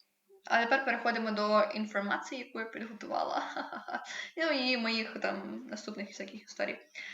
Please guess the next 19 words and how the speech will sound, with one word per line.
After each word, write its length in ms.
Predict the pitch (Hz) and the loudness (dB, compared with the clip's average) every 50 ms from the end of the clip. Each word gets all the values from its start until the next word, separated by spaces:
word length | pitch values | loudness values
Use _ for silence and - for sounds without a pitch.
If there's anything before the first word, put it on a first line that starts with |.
| - - - - | -12 -14 -12 -10
Чому 280 | - - 269 302 349 | -8 2 4 6 6
ми 80 | 349 311 | 6 6
не 100 | 277 269 | 4 2
знаємо, 400 | 277 247 247 254 262 262 254 - | 2 4 4 4 4 4 2 0
ким 160 | - 233 233 | -2 -2 -2
ми 80 | 240 254 | -2 0
хочемо 380 | - 226 220 - - 226 220 | 0 0 0 0 -2 -2 -2
бути? 340 | 214 208 180 175 - - - - _ _ _ _ _ _ _ _ _ _ _ _ _ _ _ _ _ _ _ _ _ | -2 -2 -4 -6 -8 -10 -16 -20 _ _ _ _ _ _ _ _ _ _ _ _ _ _ _ _ _ _ _ _ _
Дві 260 | 202 202 233 247 262 240 | -4 2 6 8 8 8
речі. 340 | 214 - - - - - - - - _ _ _ _ _ _ _ _ _ _ _ _ _ _ - _ _ | 8 6 4 0 -6 -10 -12 -18 -20 _ _ _ _ _ _ _ _ _ _ _ _ _ _ -20 _ _
Це 460 | - - 247 226 226 220 220 214 208 202 - - | -6 2 6 8 10 10 10 10 8 4 2 -4
суспільний 600 | - - 247 - - - 269 277 269 247 226 220 | -6 -6 -8 -8 -4 0 2 2 4 4 2 2
тиск 460 | - 214 202 - - - - - - _ _ _ _ - | 4 2 2 2 0 -2 -6 -10 -18 _ _ _ _ -8
з 100 | 254 254 | -6 -6
однієї 360 | 262 254 262 254 254 262 277 | -4 -2 0 0 2 0 0
сторони, 640 | - - - 247 240 240 240 240 240 240 247 262 262 - - - - - - - - - _ | -2 -4 -4 -4 -4 -2 -4 -2 -2 -2 -2 -4 -4 -8 -16 -20 -20 -20 -20 -20 -20 -20 _
а 160 | - - 208 | -4 -4 -2
з 60 | 202 | -2
другої 720 | 180 196 254 294 311 311 294 285 277 277 277 277 - - - | 0 2 2 4 6 6 6 6 6 4 2 0 -4 -8 -14